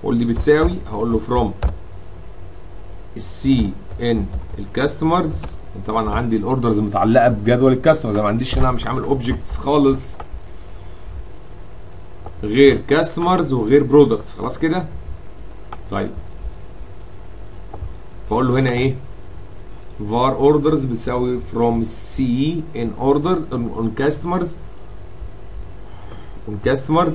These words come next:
وعايز من جواها from ال O in C dot الاوردرز اللي جواها، فكده جاب لي كل الاوردرز اللي جوا الكاستمر.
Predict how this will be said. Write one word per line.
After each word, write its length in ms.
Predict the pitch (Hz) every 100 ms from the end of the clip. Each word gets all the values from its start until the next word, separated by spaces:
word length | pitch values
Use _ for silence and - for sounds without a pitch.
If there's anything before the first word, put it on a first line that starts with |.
| - - - - - - - - - - - - - - - - - - - -
وعايز 320 | - 104 135 113
من 160 | 117
جواها 500 | 110 113 135 135 131
from 340 | - 127 135 135 - - - - - - - -
ال 140 | 110 -
O 360 | 131 127 139 135 - - 127
in 180 | 127 131 131 - - - - - - - - - - - - - - - - - - - - - -
C 420 | - - - - 135 117 117 143 156 - - 101
dot 480 | 117 147 - - -
الاوردرز 600 | 95 117 131 117 117 107
اللي 160 | 117
جواها، 340 | 110 113 107 - 98
فكده 160 | 101 107
جاب 120 | 120
لي 60 |
كل 140 | 110 123
الاوردرز 400 | 113 127 117 107
اللي 120 | 107
جوا 100 | 113
الكاستمر. 400 | - 110 - -